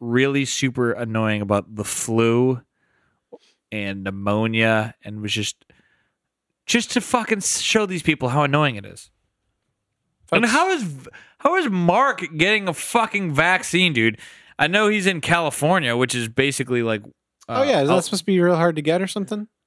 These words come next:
Speaker 1: uh, I don't know how California's doing. I mean, they're more communist than China at this point, but I feel like uh, I know Karen's dad was having trouble getting an appointment. He does have one now, but, like,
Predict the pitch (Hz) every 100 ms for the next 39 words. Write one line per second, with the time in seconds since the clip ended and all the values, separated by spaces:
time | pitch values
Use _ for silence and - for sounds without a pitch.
0 | _ _ _ - 127 123 123 123 127 113
1 | - _ _ _ _ _ _ 151 202 247
2 | 247 233 190 151 110 - 151 - 165 170
3 | - 156 202 185 131 120 113 123 123 120
4 | 123 131 123 127 117 - 127 120 120 110
5 | 107 - 143 165 120 110 - 117 117 127
6 | 127 - 127 - 170 165 151 127 - _
7 | _ _ _ _ _ _ _ _ _ _
8 | _ 135 131 127 120 117 101 92 73 98
9 | 151 175 - 170 175 156 120 143 156 175
10 | 175 170 165 180 175 165 - 175 165 170
11 | 165 156 170 160 175 - 143 139 147 139
12 | 127 127 135 135 123 - 127 120